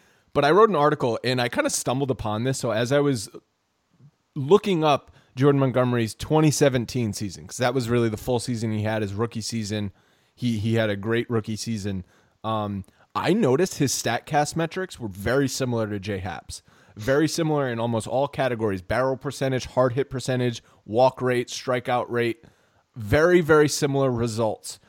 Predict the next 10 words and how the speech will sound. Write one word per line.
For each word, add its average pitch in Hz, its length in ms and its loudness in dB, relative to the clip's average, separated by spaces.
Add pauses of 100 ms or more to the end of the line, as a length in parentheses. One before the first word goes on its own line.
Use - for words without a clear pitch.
(320)
to 147 140 0
J 104 240 -2
Happ, - 380 -6 (220)
which 127 400 -4 (200)
on 113 120 0
the 107 60 -6
surface - 400 -2
of 110 140 0
it, 117 200 0 (300)
fantastic. - 840 -6